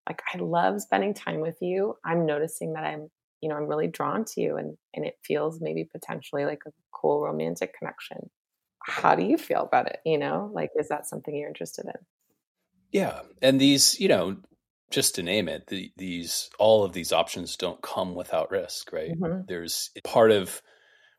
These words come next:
Speaker 2: maybe what's happening is you're inferring that he might be interested as well. You might be sensing that from him. You might, maybe can feel that. And he's, he's shy, you're both shy. And there's a bit of a barrier there that one of you needs to cross,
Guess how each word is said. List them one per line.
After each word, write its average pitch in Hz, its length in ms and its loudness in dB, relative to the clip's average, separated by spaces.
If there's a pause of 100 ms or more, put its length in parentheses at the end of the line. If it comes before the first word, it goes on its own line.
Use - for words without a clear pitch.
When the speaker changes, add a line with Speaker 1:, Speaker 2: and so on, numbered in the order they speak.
(420)
Speaker 2:
maybe 107 380 2
what's 95 200 4
happening 90 380 4
is 82 120 -6
you're 87 140 -4
inferring 87 520 -4
that 80 140 -4
he - 160 -10
might 82 300 -8
be 90 160 -10
interested 80 540 -8
as 78 180 -10
well. 80 480 0
You - 100 -10
might 87 200 -4
be 82 120 -6
sensing - 580 -2
that 92 200 -2
from 104 180 -8
him. 104 240 -4
You 92 80 -6
might, 82 240 -8
maybe 85 240 -10
can - 160 -14
feel 85 280 -8
that. 98 200 4
And 82 160 -4
he's, 82 400 -6 (100)
he's 85 280 -10
shy, 87 380 0
you're 85 160 -8
both 80 200 -2
shy. 80 380 -2
And 80 160 -4
there's 76 220 -12
a 80 40 -16
bit 80 140 -10
of 80 140 -8
a 78 60 -10
barrier 82 500 -4
there 92 260 0
that 85 200 -2
one 82 220 -6
of 85 120 -8
you 87 120 -8
needs 82 280 -8
to - 100 -12
cross, 85 520 -4